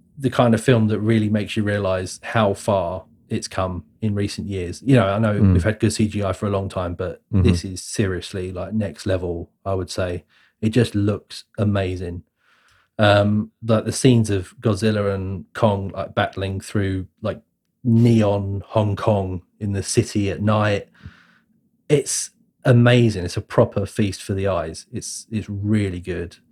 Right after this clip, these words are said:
Speaker 1: And that whole, you know, the battle that's in the trailer, like, where Kong slaps Godzilla around the chops on the top of a, a Navy, like, uh, aircraft carrier.
Speaker 2: Yeah,
Speaker 1: Just
Speaker 2: yeah.
Speaker 1: brilliant.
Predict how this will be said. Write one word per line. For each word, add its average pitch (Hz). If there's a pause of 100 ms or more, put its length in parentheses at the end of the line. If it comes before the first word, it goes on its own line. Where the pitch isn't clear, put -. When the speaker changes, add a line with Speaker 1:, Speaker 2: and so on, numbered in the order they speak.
(300)
Speaker 1:
And 107
that 110
whole, 107
you 107
know, 104
the 101
battle 104
that's 101
in 107
the 98
trailer, 104
like, 95
where 95 (540)
Kong 104 (280)
slaps -
Godzilla 113
around 107
the 107
chops -
on 107
the 98
top -
of 101
a, 98 (160)
a 104
Navy, 110
like, 104 (260)
uh, 98 (340)
aircraft 107
carrier. 98
Speaker 2:
Yeah, 87 (120)
Speaker 1:
Just 92
Speaker 2:
yeah. - (120)
Speaker 1:
brilliant. 92